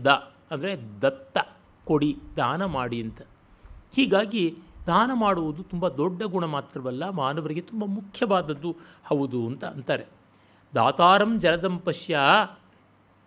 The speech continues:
ಗರ್ಜಂತಂ ಭುವನೋಪರಿ ಅಂತ ಭೋಜ ಪ್ರಬಂಧದಲ್ಲಿ ಒಂದು ಕಡೆ ಬರ್ತದೆ. ಎಲ್ಲವನ್ನೂ ಬೇಡಿ ಬೇಡಿ ನನಗೆ, ನನಗೆ ಅಂತ ತೆಗೆದುಕೊಳ್ಳುವಂಥ ಸಮುದ್ರ ತಳದಲ್ಲಿಯೇ ಇದೆ, ಆದರೆ ಎಲ್ಲರಿಗೂ ಕೊಡ್ತಾ ಇರತಕ್ಕಂಥ ಮೋಡ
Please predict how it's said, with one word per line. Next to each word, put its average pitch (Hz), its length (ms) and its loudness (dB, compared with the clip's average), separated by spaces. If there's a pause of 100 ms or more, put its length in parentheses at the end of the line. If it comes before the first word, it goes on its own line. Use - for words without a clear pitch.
(240)
ಗರ್ಜಂತಂ 170 680 0
ಭುವನೋಪರಿ 165 800 0
ಅಂತ 127 200 -10 (300)
ಭೋಜ 147 180 -2
ಪ್ರಬಂಧದಲ್ಲಿ 135 600 -6
ಒಂದು 143 160 -8
ಕಡೆ 147 160 -4
ಬರ್ತದೆ. 131 440 -6 (880)
ಎಲ್ಲವನ್ನೂ 254 600 8
ಬೇಡಿ 233 380 4
ಬೇಡಿ 214 280 4
ನನಗೆ, 214 380 2
ನನಗೆ 220 300 0
ಅಂತ 226 220 -6
ತೆಗೆದುಕೊಳ್ಳುವಂಥ 185 840 0 (260)
ಸಮುದ್ರ 175 360 0 (160)
ತಳದಲ್ಲಿಯೇ 180 600 4
ಇದೆ, 131 340 0 (580)
ಆದರೆ 190 220 4
ಎಲ್ಲರಿಗೂ 240 560 2
ಕೊಡ್ತಾ 190 340 2
ಇರತಕ್ಕಂಥ 202 480 -2
ಮೋಡ 202 400 -2